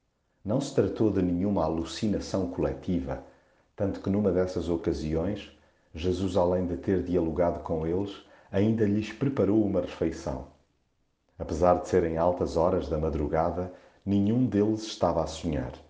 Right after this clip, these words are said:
até porque estavam a pescar. É verdade que a pescaria ia de mal a pior, mas foi precisamente Jesus que mais uma vez lhes valeu.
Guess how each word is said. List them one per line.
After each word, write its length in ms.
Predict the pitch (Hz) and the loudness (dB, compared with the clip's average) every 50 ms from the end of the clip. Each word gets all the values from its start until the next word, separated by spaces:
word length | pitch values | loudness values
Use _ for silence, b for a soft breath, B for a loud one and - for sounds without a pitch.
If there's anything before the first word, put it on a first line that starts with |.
| _ _ _ _ _ _ _ _ _ _ | _ _ _ _ _ _ _ _ _ _
até 180 | 95 - - - | -12 -2 0 0
porque 240 | - - - - - | 0 0 -6 -10 -10
estavam 380 | - - 87 76 67 76 76 | 0 0 2 2 2 0 -4
a 60 | 73 73 | -4 -6
pescar. 460 | - - - - - 80 - 62 - - - _ _ _ _ _ _ _ _ _ _ _ _ _ | -8 -10 -12 -10 -8 -8 -8 -8 -10 -14 -20 _ _ _ _ _ _ _ _ _ _ _ _ _
É 100 | 92 87 | -2 0
verdade 380 | 78 80 - 95 95 95 92 - | 0 2 4 4 4 4 0 -2
que 100 | - 98 | -4 -4
a 40 | - | -4
pescaria 520 | - - - - - 92 87 90 101 98 | -4 -8 -2 0 2 2 2 4 4 2
ia 200 | 98 95 98 92 | 4 4 2 2
de 100 | - 95 | 2 2
mal 260 | 87 87 85 87 95 | 2 2 2 2 2
a 60 | 95 92 | 0 -2
pior, 420 | - - 90 85 73 69 69 78 - - - b b b b b b b b b | -4 -2 0 0 0 0 -2 -6 -10 -16 -20 b b b b b b b b b
mas 160 | 90 92 90 | -4 -4 -4
foi 180 | - - 117 110 | 0 2 2 2
precisamente 880 | 110 - - - - - - 165 - - 110 101 107 113 110 110 - 92 | 2 0 -2 -4 -2 -2 0 0 0 2 0 2 2 0 0 -2 -2 0
Jesus 460 | 90 87 73 73 90 104 113 113 - | 0 0 0 0 0 0 0 -2 -4
que 140 | - - 95 | -4 -2 0
mais 340 | 90 95 110 127 127 107 107 | 0 2 2 2 0 0 0
uma 160 | 101 95 87 | 0 0 0
vez 240 | - 82 85 85 82 | 0 0 0 0 0
lhes 240 | 85 82 78 73 | -2 -2 -2 -4
valeu. 480 | 73 76 78 71 65 65 64 - - - | -2 -2 -2 -2 -2 -4 -6 -8 -12 -16